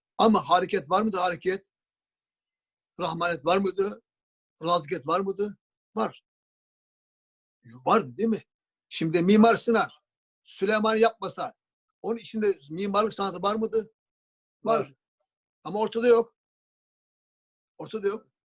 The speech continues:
Speaker 1: Ama sanki içinden bir his, "Ya bu cami yaptır da görenler görsün."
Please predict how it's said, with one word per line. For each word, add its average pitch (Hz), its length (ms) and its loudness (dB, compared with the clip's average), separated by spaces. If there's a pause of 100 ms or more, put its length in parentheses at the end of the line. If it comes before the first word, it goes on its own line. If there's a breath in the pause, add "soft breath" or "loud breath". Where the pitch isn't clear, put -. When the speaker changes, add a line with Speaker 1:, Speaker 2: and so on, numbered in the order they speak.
(560)
Speaker 1:
Ama 214 320 0
sanki 220 760 -2
içinden 208 540 -2
bir 180 80 0
his, 214 380 -2 (680)
"Ya 208 240 2
bu 185 60 -10
cami 214 340 2
yaptır 214 400 -4
da 185 220 -6 (640)
görenler 208 420 -2
görsün." 180 600 -2